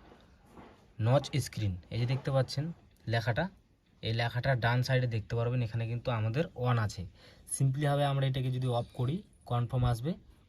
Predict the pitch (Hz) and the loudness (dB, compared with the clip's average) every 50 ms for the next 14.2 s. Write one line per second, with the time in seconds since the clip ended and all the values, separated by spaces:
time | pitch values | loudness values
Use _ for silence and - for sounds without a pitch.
0 | - - 113 113 110 120 123 120 113 104 - - 123 117 113 110 117 117 127 120 | -6 -4 -4 -2 -2 -2 0 -2 -2 -2 -4 -2 -2 0 0 2 2 4 2 2
1 | - - 113 113 110 - - 120 113 120 156 202 208 - - _ _ _ _ _ | 0 -2 -4 -4 -4 -4 -4 -2 0 0 0 -2 -2 -6 -16 _ _ _ _ _
2 | - - - - - - - - - - - - - - - - 117 107 143 156 | -20 -20 -20 -20 -20 -20 -20 -20 -20 -20 -20 -20 -20 -12 -8 -6 -2 0 2 0
3 | 151 - - 151 147 147 135 - 147 139 139 135 - - 113 117 139 170 - - | 0 0 0 -2 -2 -2 0 0 2 2 2 0 0 0 0 0 -2 -4 -6 -8
4 | - 120 117 120 127 127 131 127 117 - 131 123 113 - 123 131 131 120 107 113 | -4 0 2 4 4 6 4 4 2 2 0 0 0 -2 -4 -4 -4 -4 -2 -2
5 | 127 147 180 180 - - 123 - 131 127 127 135 131 120 - - 185 214 - - | -2 0 0 -2 -2 -4 -2 0 2 2 4 4 2 2 0 -2 -4 -6 -6 -8
6 | - - _ _ - 104 104 131 139 139 127 123 127 117 101 101 95 92 95 104 | -20 -20 _ _ -4 0 4 4 4 4 6 6 4 4 4 2 -2 -2 -2 -2
7 | 117 123 120 - - - 120 127 - 123 123 123 123 120 - 135 135 135 - 131 | -2 -4 -4 -6 -4 -4 -4 -4 -2 -2 -2 -2 -2 -4 -4 -6 -6 -6 -4 -4
8 | 120 123 117 139 147 151 131 110 117 104 92 - - - - - - - - - | -4 -2 -2 -2 -2 -2 -2 -2 -2 -2 -2 -4 -10 -20 -20 -20 -20 -20 -20 -20
9 | - - - - - - 110 110 - - 139 139 147 147 147 139 139 139 143 139 | -20 -20 -20 -20 -12 -10 -8 -4 -2 0 0 2 2 4 4 4 4 4 6 6
10 | 123 120 127 131 143 135 - - 127 127 131 - - 135 - 120 123 117 - 120 | 6 6 6 4 4 4 2 2 2 2 4 6 6 8 8 6 2 0 0 -2
11 | 107 104 95 98 104 131 175 185 - - _ - _ _ _ _ _ _ - - | -2 0 -2 -2 -4 -4 -6 -8 -12 -18 _ -20 _ _ _ _ _ _ -20 -20
12 | - - - _ - - - - - - - - 104 98 120 127 - - 160 139 | -20 -20 -20 _ -20 -20 -20 -20 -20 -14 -8 -6 -2 0 0 0 2 0 0 4
13 | 143 139 123 98 101 113 123 120 117 131 135 - - 123 131 131 123 117 131 131 | 4 4 4 4 2 0 0 0 0 0 0 -2 0 0 2 2 2 4 2 2
14 | 131 139 143 | 2 2 0